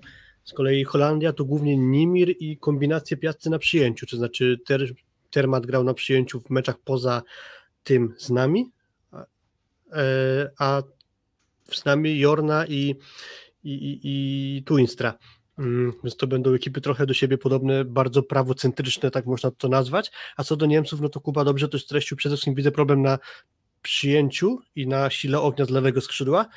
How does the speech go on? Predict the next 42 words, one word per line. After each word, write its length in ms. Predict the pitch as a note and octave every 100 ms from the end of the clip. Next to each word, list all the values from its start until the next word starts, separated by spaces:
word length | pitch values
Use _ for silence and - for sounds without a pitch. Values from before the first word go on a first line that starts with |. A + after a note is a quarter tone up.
| - -
Ta 100 | -
zmiana, 260 | A#2+ C#3 C#3
o 40 |
której 200 | C3 C3
wspomniał 380 | C3 - C3 C3
Kuba, 260 | - C#3 B2+
czyli 220 | - B2
zastąpienie, 580 | B2+ - C3 C3+ C3+ C3 - - - _ _ -
e, 240 | C3+ A#2+
Karlicka 640 | - C3 C#3+ C#3 - C3
we 100 | A#2
wczorajszym 440 | B2 B2+ C3 B2+ B2
meczu 280 | B2+ - B2
z 100 | -
Serbami, 540 | C3+ B2+ B2+ D#3+ A#3 _ _ _
wynikało 340 | B2+ B2+ C#3+
może 280 | C3 C#3 C#3
z 60 | -
tego, 220 | C3+ C3
że 100 | B2+
trochę 300 | - C3 C#3
się 180 | - B2
Winiarski 580 | B2+ C3+ C3 - -
obawiał 480 | C3 C3+ C3 C3 C#3
o 100 | C#3+
jakość 320 | C3 C3+ C#3
przyjęcia, 640 | - - - C#3 B2 - G#3 - - - _ _ _ _
właśnie 360 | B2+ B2+ - B2+
jeśli 260 | B2+ -
miałby 480 | C3 C3 A#2+ B2+ C3+
zostawić 420 | C3+ B2+ C#3 B2+
na 100 | C3
boisku 300 | A#2+ B2+ -
Karlicka, 540 | - B2 B2 B2 - D#3+
a 40 |
muszę 260 | C#3 C#3 D3
przyznać, 360 | - C#3 D3
że 80 | C3
Serbowie 400 | - C3 C#3+ C#3+
bardzo 240 | C3+ C3+ C3
dobrze 220 | C3 B2+
serwowali. 500 | - C3 C3 A#2+